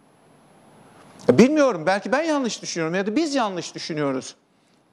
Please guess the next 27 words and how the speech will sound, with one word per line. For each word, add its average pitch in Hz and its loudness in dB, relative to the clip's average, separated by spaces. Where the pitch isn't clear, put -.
Böyle 269 6
yardım 220 0
kuruluşlarında 214 -2
görev 214 0
alıp - -4
karşılığında 220 0
para 262 2
kazanmak, 131 -4
para 226 4
almak. 139 -2
Üstelik 254 2
bir 269 4
işiniz 247 2
varken, 208 -2
yani 113 4
bir 143 4
mesleğiniz 202 2
var, 175 0
bir 170 0
yerden 180 -2
para 202 -4
kazanıyorsunuz, 151 -4
aynı 220 0
zamanda 180 -6
Kızılay 208 -2
Yönetim 202 -4
Kurulu. 156 -8